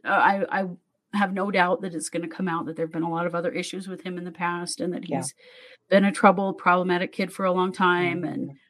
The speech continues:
Speaker 1: they've tried to get help, but they know, you know, they didn't know what to do. You're gonna hear that story 'cause we always hear that story.
Speaker 2: Yeah.
Speaker 1: But that kid's a psychopath.
Speaker 2: Yep. Yep. Without a
Speaker 1: That's
Speaker 2: doubt.
Speaker 1: why he could watch his family like that and not care.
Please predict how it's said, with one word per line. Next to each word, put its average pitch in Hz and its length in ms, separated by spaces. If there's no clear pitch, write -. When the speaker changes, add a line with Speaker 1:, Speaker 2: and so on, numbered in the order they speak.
Speaker 1:
they've 165 180
tried 185 320
to 208 60
get 196 160
help, 196 300
but 170 100
they 156 160
know, 170 300
you 190 140
know, 180 140
they 160 80
didn't 175 140
know 190 120
what 208 160
to 226 60
do. 196 360
You're 180 160
gonna 208 180
hear 202 200
that 196 180
story 196 340
'cause 170 160
we 170 80
always 196 300
hear 175 140
that 156 160
story. 165 360
Speaker 2:
Yeah. 139 140
Speaker 1:
But 170 120
that 180 260
kid's 247 200
a 220 40
psychopath. 165 680
Speaker 2:
Yep. 147 180
Yep. 147 300
Without 175 320
a 214 40
Speaker 1:
That's 214 160
Speaker 2:
doubt. 151 80
Speaker 1:
why 220 260
he 220 140
could 180 160
watch 196 240
his 185 160
family 208 400
like 165 260
that 170 300
and 180 140
not 175 200
care. 220 360